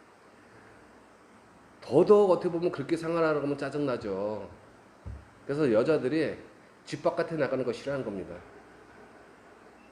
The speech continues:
다섯 번째, 아기는 여자가 낳으니 여자의 소유물, 아빠의 권리는 없고 아기를 만나려면 여자가 요구하는 만큼의 돈을 내라.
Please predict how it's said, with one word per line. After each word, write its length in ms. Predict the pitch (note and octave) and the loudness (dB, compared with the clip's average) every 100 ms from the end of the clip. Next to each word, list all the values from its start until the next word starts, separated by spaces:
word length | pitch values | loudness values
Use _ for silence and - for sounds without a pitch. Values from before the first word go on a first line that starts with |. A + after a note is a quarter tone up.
| - - - | -20 -18 -6
다섯 260 | B2+ E3 | -6 -2
번째, 500 | D#3 C#3 G2+ G#2+ F#3+ - - - - - - | -2 -2 -2 0 -2 -6 -20 -20 -20 -20 -10
아기는 640 | - C#3 E3+ G3+ A3+ B3 F#3 | 2 2 6 8 8 6 4
여자가 440 | A#2+ A#2+ D#3 F3+ | 4 4 4 4
낳으니 520 | C#3+ G2+ A2+ D#3+ F3 | 2 2 2 2 2
여자의 340 | G2+ A#2 C#3 C3 | 2 2 2 0
소유물, 520 | F#3 A3 E3+ G2 - - - - | 2 2 4 0 -4 -12 -20 -6
아빠의 540 | G#2+ - - F3+ G3 F#3+ | -4 -4 2 4 4 2
권리는 280 | B2 D#3 E3+ | 0 4 4
없고 500 | - D#3+ C3+ F2 - | 2 4 4 4 -4
아기를 440 | F#2+ A#2 D3+ F3 D3+ | -2 2 4 4 4
만나려면 560 | G2+ B2 A#2+ D3 F#3+ | 2 2 2 2 2
여자가 420 | B2 F#2+ A2 D#3+ A#2 | 0 0 0 2 2
요구하는 340 | A2+ C#3+ D#3+ | 2 4 4
만큼의 400 | C#3 G2+ C#3+ C#3 | 4 0 -2 -2
돈을 220 | B2 A#2+ | 0 0
내라. 360 | G#2+ F2+ F#2 | 0 -4 -10